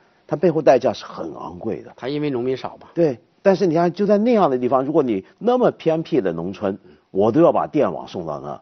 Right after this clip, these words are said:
Speaker 2: 嗯。
Speaker 1: 我供暖要到那，
Speaker 2: 嗯。
Speaker 1: 铺这一条路，
Speaker 2: 嗯。
Speaker 1: 多么昂贵，
Speaker 2: 嗯，嗯。
Speaker 1: 这成本多高，
Speaker 2: 嗯，嗯。
Speaker 1: 然后那还要有一个定点的班车，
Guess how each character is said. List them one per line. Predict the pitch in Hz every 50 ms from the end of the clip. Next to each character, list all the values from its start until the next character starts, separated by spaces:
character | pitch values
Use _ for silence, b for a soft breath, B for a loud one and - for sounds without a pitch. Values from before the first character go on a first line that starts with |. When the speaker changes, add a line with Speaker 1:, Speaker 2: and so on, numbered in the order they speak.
| _ -
Speaker 2:
嗯。 | - 82
Speaker 1:
我 | 80 110
供 | 117 - 156 170 170
暖 | 151 95 71
要 | 85 107 98
到 | 85 90 80 73
那， | 85 85 69 - - B
Speaker 2:
嗯。 | 92 87 82 B B B B _
Speaker 1:
铺 | - - 147 156
这 | - 139
一 | 135 127
条 | - - - 87
路， | 90 101 107 - 95
Speaker 2:
嗯。 | 98 92 82 76 _ _ _
Speaker 1:
多 | - 156 160
么 | 160 143 113 -
昂 | - 90 87 92
贵， | 90 - 92 73
Speaker 2:
嗯， | - - _ _ -
嗯。 | 87
Speaker 1:
这 | 82 82
成 | - - 131 135 151
本 | 139 101 85
多 | - - 110 127 139
高， | 127 - 123 107 104 104 92
Speaker 2:
嗯， | 90 82 - _ -
嗯。 | - - -
Speaker 1:
然 | 113 147
后 | 170
那 | 190 202 165
还 | - - 131 143
要 | 160 156
有 | 135 95 87
一 | 107
个 | 139 127
定 | - 160 135 104
点 | 87 85
的 | 76 82
班 | 90 - 117 117 120 117
车， | - - 127 120 120